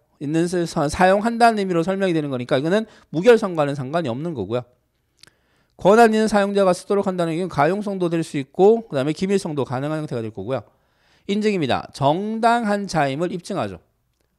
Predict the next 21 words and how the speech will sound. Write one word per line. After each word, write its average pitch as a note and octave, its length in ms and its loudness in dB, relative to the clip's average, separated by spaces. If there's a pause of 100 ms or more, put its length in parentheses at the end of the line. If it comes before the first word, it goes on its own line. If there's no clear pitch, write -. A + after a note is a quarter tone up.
(400)
정당한 F#3+ 640 0
자임을 E3 580 -2
입증하도록 G3 680 -2
하는 D#3 180 -6
거니까 B2 340 -4
이걸 E3 140 -2
우리가 C3 200 -6
뭐다? C3+ 320 -6 (220)
인증이라는 E3+ 1080 -6
형태로 C#3+ 360 -6
쓸 F3 160 -10
거고요. G2+ 280 -6 (960)
거래 F#3 360 6
사실을 E3+ 640 0
부인할 E3+ 500 -2
수 F#3+ 180 -6
없도록 E3+ 460 -2
한다를 D#3 640 -6
부인 E3 540 -10
방지라고 A#2 720 -10
표현합니다. F#2+ 520 -12